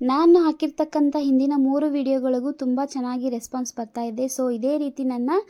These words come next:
ಆ, ಯಾವ್ಯಾವ ವಿಡಿಯೋಗಳನ್ನೆಲ್ಲ ಹಾಕ್ತೀನಲ್ಲ, ಪ್ರತಿಯೊಂದನ್ನು ನೋಡಿ ಹರಿಸಿ ಹಾರೈಸಿ ಅಂತ ಕೇಳ್ಕೊಳ್ತಾ ಇದ್ದೀನಿ. ಹಾಗೆ ಇಲ್ಲಿ ಪೂಜೆ ಎಲ್ಲ ಮುಗಿಸಿದ ನಂತರ ನಾನು ಆಗ್ಲೇ ಹೇಳಿದ್ನಲ್ಲ,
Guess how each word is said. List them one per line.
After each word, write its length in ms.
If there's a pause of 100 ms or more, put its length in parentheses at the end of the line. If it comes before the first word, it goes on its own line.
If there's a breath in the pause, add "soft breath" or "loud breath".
(460 loud breath)
ಆ, 60 (400)
ಯಾವ್ಯಾವ 580
ವಿಡಿಯೋಗಳನ್ನೆಲ್ಲ 720
ಹಾಕ್ತೀನಲ್ಲ, 680
ಪ್ರತಿಯೊಂದನ್ನು 800
ನೋಡಿ 420
ಹರಿಸಿ 340
ಹಾರೈಸಿ 460
ಅಂತ 220
ಕೇಳ್ಕೊಳ್ತಾ 560
ಇದ್ದೀನಿ. 360 (560 loud breath)
ಹಾಗೆ 240
ಇಲ್ಲಿ 140
ಪೂಜೆ 300
ಎಲ್ಲ 200
ಮುಗಿಸಿದ 420
ನಂತರ 360
ನಾನು 280
ಆಗ್ಲೇ 260
ಹೇಳಿದ್ನಲ್ಲ, 560